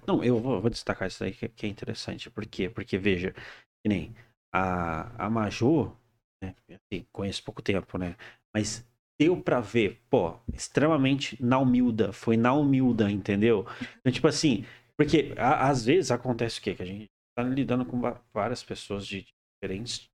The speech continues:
né, e conversa. Tem pessoas que é muito arrogante, entendeu? Muito arrogante, a pessoa, ela, ela não tem humildade, et cetera. E a gente sabe que o orgulho precede a queda. Então, assim,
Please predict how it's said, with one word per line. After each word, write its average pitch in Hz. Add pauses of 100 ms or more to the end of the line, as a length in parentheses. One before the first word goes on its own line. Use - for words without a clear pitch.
né, 92
e -
conversa. 101 (600)
Tem 147
pessoas 170
que -
é -
muito 185
arrogante, 170 (280)
entendeu? 123 (320)
Muito 196
arrogante, 175
a 160
pessoa, 165
ela, 170
ela 143
não 139
tem 147
humildade, 135
et 139
cetera. 147 (360)
E 147
a 165
gente 175
sabe 208
que -
o 156
orgulho 143
precede 147
a 208
queda. 113
Então, 185 (500)
assim, 127